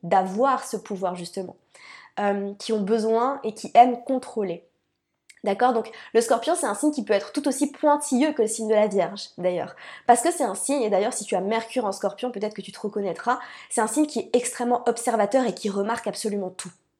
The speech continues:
Qui remarque absolument tout, tout dans ses moindres détails,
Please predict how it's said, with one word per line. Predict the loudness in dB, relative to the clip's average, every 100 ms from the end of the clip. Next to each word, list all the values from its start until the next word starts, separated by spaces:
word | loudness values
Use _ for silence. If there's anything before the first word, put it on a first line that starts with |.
| _ _ _ _ -6
Qui | -2
remarque | 2 4 2 0 -6
absolument | -6 -6 -2 0 0 -2
tout, | -4 -8 -10 -16 -14 -8 -8 -2
tout | 0
dans | 2
ses | 2 0
moindres | 2 2 2
détails, | 0 0 2 2